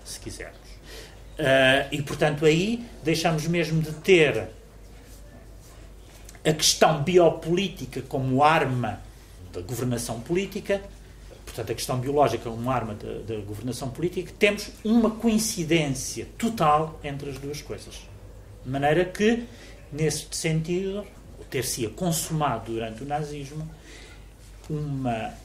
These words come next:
espécie de coincidência absoluta entre o biológico e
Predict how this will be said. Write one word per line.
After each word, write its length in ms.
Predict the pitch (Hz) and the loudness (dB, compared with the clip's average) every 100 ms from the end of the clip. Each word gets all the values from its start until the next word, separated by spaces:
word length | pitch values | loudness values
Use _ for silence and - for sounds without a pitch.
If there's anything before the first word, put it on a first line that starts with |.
| - | -12
espécie 640 | - - - 131 - - | -12 -4 -2 -2 -4 -10
de 140 | - | -14
coincidência 1000 | - 156 139 - 135 151 139 127 - 127 123 - | -14 -8 -6 -8 -6 -6 -4 -6 -8 -12 -14 -4
absoluta 720 | 185 190 - 180 175 - 170 - - | -2 -2 -6 -4 -6 -4 -10 -10 -8
entre 340 | 156 156 156 - - | -4 -4 -6 -12 -8
o 80 | |
biológico 760 | 165 180 170 127 113 - 131 - - - | -4 -2 -2 -2 -4 -8 -14 -16 -18 -14
e 160 | 131 | -12